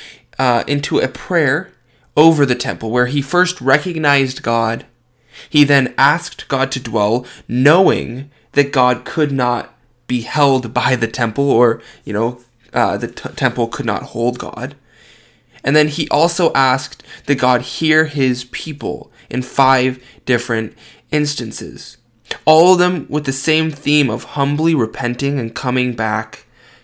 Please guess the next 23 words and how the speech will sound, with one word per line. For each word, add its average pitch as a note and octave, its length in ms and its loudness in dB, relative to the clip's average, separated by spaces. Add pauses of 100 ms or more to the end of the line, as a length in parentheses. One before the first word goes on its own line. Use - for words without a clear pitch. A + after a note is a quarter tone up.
to - 100 -4
God. F#2 400 -10 (1300)
Right? B2+ 180 2
We D3 120 4
then E3 280 4
saw D3 460 4 (300)
that C#3 100 -6
the D3+ 100 6
nation D3+ 380 2
of C#3+ 120 2
Israel C3+ 360 4
was, C3 240 0 (540)
was B2+ 240 0
blessed - 720 -8
by A#2+ 160 0
Solomon, G#2 540 -2
and, A#2+ 280 -4
and C3 280 0
they C3+ 80 8
were C#3+ 160 6
blessed D3 560 2
to D#3+ 160 0
bless B2 520 -2